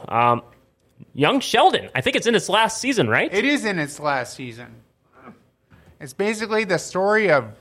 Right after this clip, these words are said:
Speaker 2: Doctor Sheldon Cooper before he meets Leonard and Howard Wolowitz and Raj and
Speaker 1: Well, I
Speaker 2: Penny.
Speaker 1: th-, I think this is, what, season seven or eight?
Speaker 2: S-, yeah, I think it's either, yeah, season seven or season eight. I haven't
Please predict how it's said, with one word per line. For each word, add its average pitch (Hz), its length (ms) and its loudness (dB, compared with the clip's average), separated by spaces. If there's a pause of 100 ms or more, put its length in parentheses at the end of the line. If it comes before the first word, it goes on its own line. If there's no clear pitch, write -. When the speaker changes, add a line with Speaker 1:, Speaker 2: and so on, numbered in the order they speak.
(160)
Speaker 2:
Doctor 165 360 0
Sheldon 175 420 -4
Cooper 180 480 -6
before 160 400 -10
he 156 80 -8
meets 156 320 -12
Leonard 151 640 -8
and 123 280 -12 (600)
Howard 151 360 0
Wolowitz 143 600 -6
and 127 180 -10
Raj 135 520 -2
and 117 280 -12 (540)
Speaker 1:
Well, 139 100 4
I 143 40 2
Speaker 2:
Penny. 147 240 -4
Speaker 1:
th-, 131 80 -14 (100)
I 139 60 0
think 277 140 -2
this - 120 -2
is, 127 100 2
what, 110 180 4
season 151 340 0
seven 214 460 2
or 175 140 8
eight? 226 340 0
Speaker 2:
S-, - 480 -18
yeah, 185 420 0
I 147 120 -2
think 185 260 -8
it's 190 120 -10
either, 185 340 -8
yeah, 180 300 0
season 151 360 -12
seven 156 280 -6
or 147 100 -10
season 147 340 -12
eight. 135 160 -10
I 123 120 -8
haven't 135 300 -10